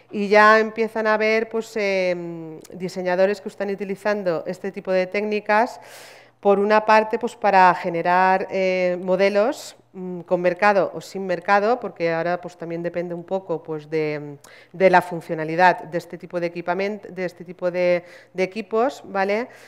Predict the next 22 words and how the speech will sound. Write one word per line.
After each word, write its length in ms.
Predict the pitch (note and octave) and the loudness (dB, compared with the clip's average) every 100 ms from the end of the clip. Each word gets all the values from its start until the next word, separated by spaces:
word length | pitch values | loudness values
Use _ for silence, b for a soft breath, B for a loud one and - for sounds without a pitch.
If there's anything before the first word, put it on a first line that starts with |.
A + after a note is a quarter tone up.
| B - | B -4
Como 260 | G#3 G#3 | 0 0
puede 240 | G3+ G3+ G3 | 0 -2 -2
ser, 260 | - G3 | -4 -8
pues, 200 | F#3+ F3 | -8 -10
este, 680 | F3 - F#3 F3+ F3+ F3 F3 - | -10 -6 0 2 2 0 -4 -8
el, 260 | E3+ E3+ F3+ | -6 -6 -6
el 80 | F3 | -8
sujetador 800 | - - E3 E3+ F3 F3+ F3 F3+ | -12 -14 -8 -2 2 2 4 0
este, 260 | G3 - | -2 -10
pues, 160 | F#3 E3+ | -18 -18
que 100 | - | -18
ha 20 | |
sido 240 | - F3 E3+ | -12 -4 -4
hecho 200 | E3+ - | -4 -10
con 520 | E3+ E3+ E3+ E3+ E3+ | -8 -6 -6 -8 -4
nylon 420 | E3+ E3+ F3 F3 | -2 -2 -4 -6
doce, 280 | G#3 G#3+ A3 | -8 -6 -10
que 80 | F3 | -10
es 40 | |
un 100 | F3 | -6
material 380 | E3+ E3 D#3+ D#3+ | -6 -6 -4 -4
termoplástico, 840 | D#3+ D#3+ F3 A3 A3+ A3+ G#3 A#3+ | -6 -12 -4 -2 -2 -6 0 0